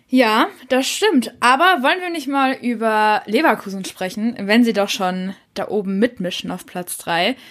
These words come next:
Denn wir haben uns ja eine kleine Meinung eingeholt von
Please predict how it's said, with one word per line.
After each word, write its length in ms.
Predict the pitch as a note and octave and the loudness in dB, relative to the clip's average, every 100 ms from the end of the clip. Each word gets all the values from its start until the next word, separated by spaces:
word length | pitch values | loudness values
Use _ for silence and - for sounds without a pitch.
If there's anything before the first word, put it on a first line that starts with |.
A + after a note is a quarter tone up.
| - _ - | -20 _ -4
Denn 380 | G3 G3+ G3+ - | -2 -2 -4 -8
wir 280 | G3 G#3 G#3 | -2 -2 2
haben 180 | B3+ | 0
uns 200 | A3+ A3 | 0 -4
ja 380 | G#3 G3 G3 G3 - _ _ _ _ - | -2 2 2 0 -6 _ _ _ _ -10
eine 560 | G3 F#3+ F#3 F#3 F3+ F#3+ | -6 -2 -2 -2 -4 -6
kleine 480 | F#3+ F#3+ F3+ F#3 F#3 | -6 -4 -4 -8 -8
Meinung 500 | G3 G3+ B3+ B3 G#3 | -2 2 4 2 0
eingeholt 760 | - F#3+ F#3+ F#3 G3 F#3 F#3+ | -6 -6 -6 -8 -6 -6 -6
von 440 | - G3+ F3+ F#3 | -8 -8 -8 -8